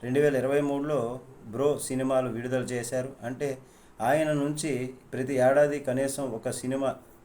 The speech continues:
థియేటర్లోకి వచ్చింది. రెండు వేల ఇరవై నాలుగులో రాజకీయ బాధ్యతలు స్వీకరించిన తర్వాత సినిమాలు పూర్తి కావడం కష్టమని అనుకున్నారు. హరిహర వీరమల్లు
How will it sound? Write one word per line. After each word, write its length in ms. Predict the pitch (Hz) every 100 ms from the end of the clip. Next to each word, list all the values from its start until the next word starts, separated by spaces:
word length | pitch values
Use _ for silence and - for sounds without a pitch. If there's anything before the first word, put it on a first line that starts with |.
| - - - -
థియేటర్లోకి 580 | 110 139 143 143 135 127
వచ్చింది. 480 | 110 107 - 98 95 - - - -
రెండు 160 | 123 143
వేల 160 | 160 151
ఇరవై 220 | 143 147
నాలుగులో 580 | 143 139 143 147 151 131
రాజకీయ 600 | 127 139 143 - 151 143
బాధ్యతలు 560 | 123 123 127 127 120
స్వీకరించిన 800 | 117 120 120 131 123 123 127 110 - 107
తర్వాత 540 | 117 139 131 131 139
సినిమాలు 520 | - 127 135 147 139
పూర్తి 340 | 127 127 131 135
కావడం 420 | 131 123 117 117 104
కష్టమని 520 | 110 - 127 117 107 - - - -
అనుకున్నారు. 560 | 120 135 139 135 127 135 - - - - 127
హరిహర 340 | 139 147 143
వీరమల్లు 640 | 131 135 135 135 135 135